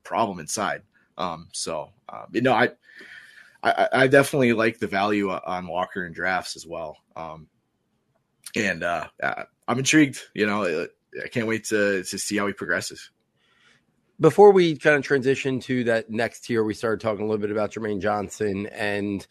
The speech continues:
Speaker 2: uh, Karlaftis, and I kinda wanna pick your brain there. Let's just go back to Aidan Hutchinson and, and Thibodeaux. Uh, we made, it sounded like you thought those guys should be pretty close. Do you have a
Speaker 1: Mm-hmm.
Speaker 2: preference? Is it, is it with the Hutchinson one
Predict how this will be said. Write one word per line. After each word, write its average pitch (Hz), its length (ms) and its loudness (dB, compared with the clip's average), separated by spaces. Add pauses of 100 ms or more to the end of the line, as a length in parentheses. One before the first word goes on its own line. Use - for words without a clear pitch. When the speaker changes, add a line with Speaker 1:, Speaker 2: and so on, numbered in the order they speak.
(360)
Speaker 2:
uh, 101 160 4
Karlaftis, 120 720 2
and 104 140 -4
I 104 100 -4
kinda 107 240 -4
wanna 101 300 -2
pick 110 260 -6
your 104 80 -2
brain 104 240 0
there. 110 320 2
Let's 127 300 -8
just 147 160 -8
go 156 100 2
back 127 280 4
to 127 160 -2
Aidan 113 180 -2
Hutchinson 117 680 -4
and, 107 300 -6
and 107 180 -4
Thibodeaux. 123 640 0 (380)
Uh, 110 440 2 (1400)
we 143 120 4
made, 156 280 4
it 123 140 -10
sounded 147 420 6
like 131 260 2
you 123 140 -6
thought 117 220 2
those 113 200 0
guys 110 220 0
should 117 280 -4
be 113 120 -2
pretty 110 320 -4
close. 123 520 2
Do 110 160 -8
you 117 160 -4
have 117 240 0
a 117 40 -4
Speaker 1:
Mm-hmm. 107 100 -8
Speaker 2:
preference? 120 480 -2
Is 113 240 -6
it, 120 260 -2
is 113 160 -6
it 113 160 -2
with 117 180 -6
the 113 340 -6
Hutchinson 113 560 -2
one 123 460 2